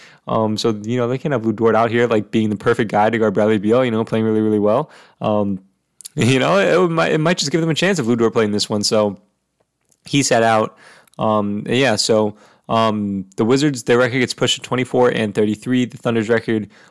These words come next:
um, drops down to twenty and thirty-eight. Um, you know, exactly what they want.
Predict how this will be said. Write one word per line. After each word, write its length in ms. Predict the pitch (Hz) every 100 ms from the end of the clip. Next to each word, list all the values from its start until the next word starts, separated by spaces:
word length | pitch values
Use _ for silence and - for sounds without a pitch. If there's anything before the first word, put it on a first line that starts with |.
| _
um, 180 | 117 110
drops 240 | 156 151
down 220 | - 127 120
to 120 | 120
twenty 380 | - 120 113 120
and 160 | 104
thirty-eight. 520 | 104 104 107 107 - 120
Um, 340 | 104 98 98 -
you 80 | 143
know, 160 | 131 135
exactly 260 | 120 110
what 120 | 104 104
they 80 |
want. 220 | 104 107